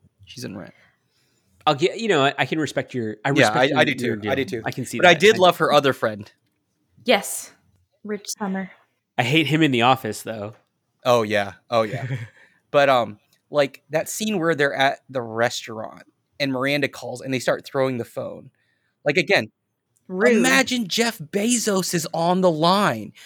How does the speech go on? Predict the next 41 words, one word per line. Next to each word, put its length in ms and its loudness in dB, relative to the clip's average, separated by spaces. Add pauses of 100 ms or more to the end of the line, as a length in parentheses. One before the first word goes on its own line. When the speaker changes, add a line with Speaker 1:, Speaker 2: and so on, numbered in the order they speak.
(200)
Speaker 1:
You 100 4
pick 320 0
Speaker 3:
Fucking 160 -2 (140)
Speaker 1:
up 40 -14
the 100 0
Speaker 3:
rude. 120 -6
Speaker 1:
phone. 640 2
Speaker 2:
Exactly. 600 0
Speaker 3:
Yeah. 260 -4
Speaker 1:
You 40 4
pick 380 -4
it 100 -2
up. 320 -2
And 140 4
even 140 6
if 80 6
it's 120 2
not 240 4
Speaker 2:
<laughs> 0 -
Speaker 1:
Jeff 140 4
Bezos, 480 -2
even 160 0
if 80 2
it's 100 -6
not 200 -2
Jeff 180 -4
Bezos, 440 -12 (800)
Speaker 2:
That's 100 2
Speaker 1:
right? 220 6
Speaker 2:
just, 40 -20 (100)
Speaker 3:
Like, 240 2
Speaker 2:
it's, 160 -10
that 160 6
was 120 4
Speaker 3:
honestly, 200 0
Speaker 2:
super 80 0
Speaker 3:
that 120 4
would 120 4
have 100 -2
Speaker 2:
immature. 200 4
Speaker 3:
been, 60 -18